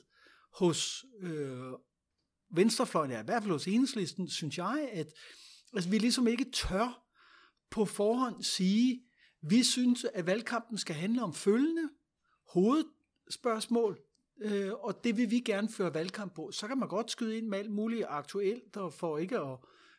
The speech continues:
altså, nu er ikke nogen, der gider at, at diskutere pensionsalder, vi synes, det var vigtigt,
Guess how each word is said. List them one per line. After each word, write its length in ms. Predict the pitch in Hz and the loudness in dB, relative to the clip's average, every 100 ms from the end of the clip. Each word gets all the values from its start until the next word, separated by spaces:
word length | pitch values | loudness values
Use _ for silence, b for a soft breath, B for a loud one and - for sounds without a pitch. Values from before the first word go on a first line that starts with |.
| - | -12
altså, 200 | 170 143 - | -10 -10 -2
nu 80 | 208 | 0
er 40 | |
ikke 140 | 220 220 | 2 2
nogen, 180 | 190 196 | 2 2
der 60 | |
gider 580 | 214 202 196 202 170 139 | 0 -2 -2 -2 -2 -4
at, 100 | 139 - 147 | -10 -12 -8
at 60 | |
diskutere 440 | 190 139 160 170 156 | -8 -8 -6 -4 -4
pensionsalder, 720 | 151 139 185 175 180 175 143 | -6 -4 -4 -4 -6 -4 -4
vi 120 | 175 | -4
synes, 220 | 175 190 | -4 -2
det 80 | - | 0
var 80 | 170 | 0
vigtigt, 360 | 151 165 190 | -2 -6 -10